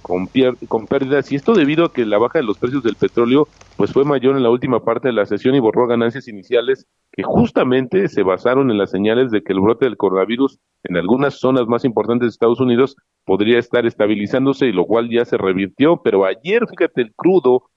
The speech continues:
el W T I, este marcador cayó más de nueve por ciento, y también la mezcla mexicana, fíjate, eh, y esto, esta caída se debe a que hay dudas de que se va a llegar a un acuerdo el próximo jueves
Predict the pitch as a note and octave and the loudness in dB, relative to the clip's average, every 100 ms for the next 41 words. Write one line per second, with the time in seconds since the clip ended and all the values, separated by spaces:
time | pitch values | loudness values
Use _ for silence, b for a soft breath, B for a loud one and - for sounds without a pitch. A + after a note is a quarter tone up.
0 | _ F#2 F2+ G2 G#2+ G#2 C#3 C#3+ A#2+ A#2+ | _ -12 -2 0 2 4 4 2 0 2
1 | B2 - A#2 G2 G2 G2 A#2+ - G#2 G#2 | 0 -2 -2 -4 -2 0 0 0 -4 -2
2 | A#2 A#2 A2+ G#2+ A2 A2+ - B2 - D#3+ | -2 -2 -4 -4 -2 -2 0 -4 -2 -2
3 | C#3 - D#3 - _ _ - F#3+ A#3+ - | 0 0 -2 -2 _ _ -6 -4 -4 -6
4 | - A#2 B2 D#3+ D#3+ C3 C#3+ - C#3 A2 | -2 0 2 2 2 0 -2 -2 -2 -2
5 | G#2+ G2 C#3 C#3 C3 B2 A#2 A2+ A#2 E3+ | -4 -2 0 2 0 -2 -2 -2 -2 -4
6 | - B B - F2 F2+ F2 F2 F2 F2+ | -8 B B -2 0 2 2 2 2 0
7 | - B2+ D#3 D#3 G#3 D#3+ B2 D3 B2+ A#2 | 0 2 2 2 0 0 -4 -4 -2 -2
8 | C3+ D#3+ C3 A2+ A#2+ B2 C#3 C3 A#2+ B2+ | 0 0 0 0 0 2 2 0 -4 -4
9 | - A#3+ C#4 F3+ - _ _ _ G#2 G#2 | 2 2 2 0 -6 _ _ _ -10 -6
10 | G#2 A#2 C3+ C3 C3+ B2+ G#2 A#2+ B2 A#2+ | 0 0 0 0 0 -2 0 0 2 0
11 | G#2 A#2 - A#2 F#2 - B2 A#2 G#2 A#2 | 0 -2 0 0 0 0 0 2 0 -4
12 | - | -10